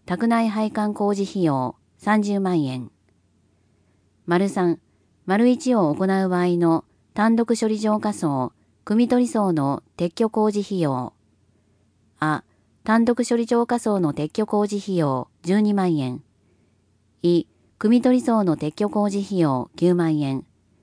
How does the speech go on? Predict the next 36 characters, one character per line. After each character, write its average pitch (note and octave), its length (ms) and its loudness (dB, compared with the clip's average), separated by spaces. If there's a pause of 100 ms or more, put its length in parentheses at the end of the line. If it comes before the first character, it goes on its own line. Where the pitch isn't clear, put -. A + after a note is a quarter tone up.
(560)
中、 E3+ 340 -2 (260)
廃 A3 140 0
棄 A#3+ 120 0
物 G#3+ 240 -2
処 E3+ 120 -4
理 G3+ 100 -2
法 G#3 160 0
上 G3 240 -2
の F3+ 240 -2
不 - 140 -8
法 A#3 240 2
投 B3 160 4
棄 A3+ 100 -4
の D#3+ 100 0
問 E3 200 2
題 F3+ 160 -2
が E3 100 0
生 E3 240 0
じ E3 100 -4
る D#3 120 -2
た D3 120 -4
め、 C#3+ 240 -4 (460)
原 F#3 160 2
則 F#3+ 220 -4
と F#3 100 0
し - 80 -10
て D#3 380 -4
撤 F#3 160 -4
去 A#3 160 0
工 B3 180 2
事 G#3+ 120 -4
が C3+ 100 -4
必 B2 240 -8
要 C#3+ 160 -2
で C3+ 180 -6
す。 - 160 -16